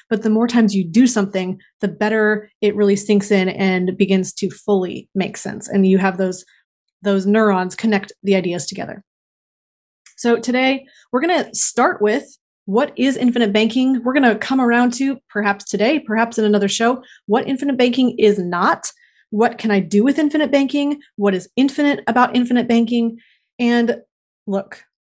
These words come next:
we would love for you to join us in this conversation. If you have questions about anything regarding infinite banking, we would love to hear what your thoughts and questions are so that we can incorporate your questions and be able to answer them very specifically. You might find what you,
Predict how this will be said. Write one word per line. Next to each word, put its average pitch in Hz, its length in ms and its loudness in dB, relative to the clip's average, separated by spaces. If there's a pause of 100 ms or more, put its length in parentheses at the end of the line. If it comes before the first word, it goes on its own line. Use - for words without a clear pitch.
(160)
we 240 140 -2
would 277 160 -2
love 214 360 4
for 247 120 0
you 220 140 2
to 202 80 -4
join 202 360 4
us 247 200 0
in 226 180 2
this 226 120 4
conversation. 214 640 2
If 214 140 -2
you 247 120 0
have 330 260 -4
questions - 640 -6
about 226 420 0
anything 277 800 0
regarding 220 640 0 (320)
infinite 240 340 2
banking, 190 400 0
we 240 140 2
would 262 160 0
love 220 320 2
to 254 80 -4
hear 202 380 4
what 196 320 -2
your 208 220 2
thoughts 240 280 0
and 226 100 -2
questions 208 320 0
are 190 120 2
so 202 120 -6
that 190 80 -4
we 208 100 -2
can 208 100 0
incorporate 233 640 -2
your 220 240 0
questions 196 600 -2 (320)
and 214 80 -2
be 214 80 0
able 208 120 4
to - 180 -10
answer 220 280 0
them 208 240 2
very 190 240 0
specifically. - 680 -8 (280)
You 214 120 0
might 214 260 -4
find 208 300 0
what 208 140 -2
you, 214 400 0